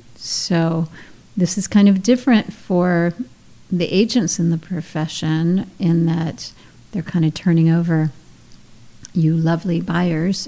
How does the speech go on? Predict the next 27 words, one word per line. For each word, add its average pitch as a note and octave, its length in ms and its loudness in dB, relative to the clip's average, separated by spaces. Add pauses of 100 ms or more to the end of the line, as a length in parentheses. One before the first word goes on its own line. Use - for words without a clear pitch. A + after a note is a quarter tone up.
(120)
to E3 500 0
the F3 160 -2
listing F#3 380 -2
agent. E3 520 -4 (560)
But F3 560 0
I F3+ 80 4
think G3+ 300 2
that G3+ 140 0
it - 500 -8 (640)
makes G3+ 480 2
great F#3 520 -2
sense, - 880 -2
and E3 800 -2 (280)
in F3 160 0
terms E3 300 -4
of F3 240 -10 (760)
the G3 80 0
property, D#3+ 640 0
right, D#3 340 -2
they E3 140 0
can D#3+ 180 0
control E3 400 -2
the D#3 80 -4
property D#3 580 -4
for D#3 420 -4
the D#3+ 120 -4
seller D#3 760 -4